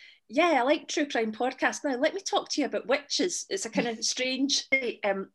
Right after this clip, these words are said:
Speaker 1: for quite a while, I had, um, had an idea that I wanted to try and, um, get a pardon for the people that were convicted of witchcraft.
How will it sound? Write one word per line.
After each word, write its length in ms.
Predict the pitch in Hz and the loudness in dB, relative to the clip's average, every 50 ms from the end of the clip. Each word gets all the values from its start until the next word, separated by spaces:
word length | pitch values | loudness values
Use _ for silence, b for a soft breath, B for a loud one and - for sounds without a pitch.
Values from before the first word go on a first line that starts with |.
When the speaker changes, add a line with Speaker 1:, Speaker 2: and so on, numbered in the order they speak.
| _ - | _ -4
Speaker 1:
for 260 | 233 214 196 185 180 - - _ _ | 0 2 2 2 0 -2 -8 _ _
quite 240 | - - 226 226 214 | -4 -2 -2 -2 -2
a 60 | 202 | -4
while, 340 | - 233 202 202 196 - - - | -4 -2 -2 -2 -2 -2 -4 -4
I 160 | 175 185 190 | -2 -2 -2
had, 320 | 190 190 - 196 190 180 - - - b b b b b b b b b b _ _ _ _ _ _ _ _ _ _ _ _ _ - - - | -2 -2 -4 -4 -4 -4 -8 -12 -16 b b b b b b b b b b _ _ _ _ _ _ _ _ _ _ _ _ _ -16 -4 0
um, 220 | 202 190 185 190 185 | 2 2 2 0 -2
had 260 | - - 262 269 269 | -2 0 2 2 2
an 140 | 277 247 220 - | 2 0 0 0
idea 600 | - 226 220 214 - - 202 196 196 190 180 180 - - 185 185 | -2 -2 -2 -4 -6 -8 -6 -2 0 0 0 -2 -4 -10 -8 -6
that 160 | 202 185 - - | -4 -4 -4 -2
I 140 | 190 190 185 | -2 -2 -2
wanted 640 | 180 175 180 185 190 208 214 214 - 226 202 202 - - - | -2 0 0 0 0 -2 -4 -6 -4 -4 -4 -6 -8 -10 -8
to 320 | - - 196 175 175 175 175 - | -4 0 0 2 0 0 -2 -6
try 500 | - - - 196 175 175 175 180 180 185 - - _ - | -8 -6 -4 -4 -2 -2 -2 -2 -2 -4 -6 -6 _ -8
and, 520 | 170 165 165 165 165 175 170 175 175 170 - - - _ - 170 | -6 -4 -4 -4 -6 -6 -8 -10 -12 -14 -16 -20 -20 _ -14 -10
um, 460 | 165 165 160 165 165 165 160 160 160 _ _ _ _ _ _ _ _ _ _ _ _ _ _ _ _ 175 180 - | -10 -8 -10 -10 -10 -12 -12 -14 -16 _ _ _ _ _ _ _ _ _ _ _ _ _ _ _ _ -20 -14 -4
get 180 | - 202 202 - | 0 0 2 2
a 40 | - | 0
pardon 540 | - - - 202 185 185 185 - - 190 185 | -4 -4 -2 0 0 0 0 -2 -6 -10 -10
for 160 | - - 185 | -10 -10 -12
the 100 | 185 185 | -10 -10
people 280 | - - 190 - 190 - | -10 -12 -10 -8 -8 -8
that 20 | - | -8
were 160 | - - - | -10 -12 -12
convicted 420 | 190 185 180 - - - - - 180 | -8 -6 -6 -8 -6 -8 -10 -10 -8
of 100 | 165 - | -6 -6
witchcraft. 720 | 170 - - - - - 220 180 165 156 - - - - | -6 -4 -4 -6 -6 -4 -6 -6 -6 -8 -12 -14 -14 -14